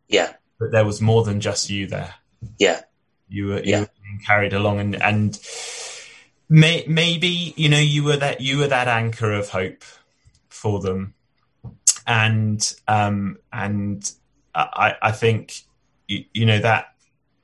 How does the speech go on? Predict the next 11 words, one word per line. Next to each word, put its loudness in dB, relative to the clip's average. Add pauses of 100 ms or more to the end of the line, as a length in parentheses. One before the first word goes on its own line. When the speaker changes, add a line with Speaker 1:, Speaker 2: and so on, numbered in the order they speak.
(360)
Speaker 2:
I, 0 (340)
I 2
think 2
also 0
being 2
renewed 0
each -4
day -4 (640)
by 4
the -4
knowledge -4